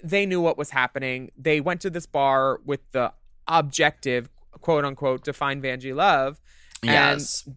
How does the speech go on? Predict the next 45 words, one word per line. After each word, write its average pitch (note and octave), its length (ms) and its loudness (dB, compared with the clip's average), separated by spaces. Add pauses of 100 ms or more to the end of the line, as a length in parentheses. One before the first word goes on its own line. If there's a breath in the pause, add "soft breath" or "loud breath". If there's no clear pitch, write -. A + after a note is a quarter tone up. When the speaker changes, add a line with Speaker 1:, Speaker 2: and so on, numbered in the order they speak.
(160)
Speaker 1:
they, G3 200 2
they F#3 300 -2
did D4+ 260 -4
find C4 240 0
her A#3 100 0
some G#3 200 -8
nice G3+ 240 0
verse F3 220 -4
bottoms D3+ 440 2
to C#3+ 60 -4
have C#3 140 0
a C3+ 40 0
lunch C3+ 320 -2
with. G#2 340 -6 (540 soft breath)
Um, B2+ 520 0 (320)
Speaker 2:
Right. A#2+ 600 2
One D#3 280 0
of E3 100 0
them D3+ 160 2
y-, C#3+ 80 -4 (240)
even B2 420 -2 (100)
go, A2 280 2
they G2+ 300 0
have F#2+ 260 0
a F#2+ 120 -4
very F2+ 360 -2
awkward, E2+ 640 -4
um, E2+ 280 -2 (100)
date F2 320 0
and F2 100 -4
exchange. - 800 -8
Speaker 1:
Girl, G3 300 6
Speaker 2:
Um, - 80 2
Speaker 1:
and G#3 180 0
then A3+ 160 0
Derek A3 440 2
leaves G3 640 -4
the G3+ 100 2
date G3 400 0
that E3+ 140 -2
he G3+ 100 -10
set E3 280 0
up D3+ 380 2
playing F3 320 -2
fucking D3+ 540 -2